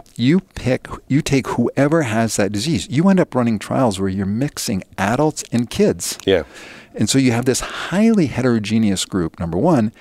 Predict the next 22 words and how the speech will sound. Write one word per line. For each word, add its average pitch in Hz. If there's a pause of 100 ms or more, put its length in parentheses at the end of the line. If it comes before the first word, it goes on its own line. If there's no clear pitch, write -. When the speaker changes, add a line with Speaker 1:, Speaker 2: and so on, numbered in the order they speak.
(240)
Speaker 1:
and 123
number 143
two, -
you 147
have 117
a 101
very 104
small 95
number 85
of 78
people. - (540)
So 113 (500)
how 175
could 175
you 123
have, 98
for 95
example, 95
a 90
clinical 113
outcome 92
like 87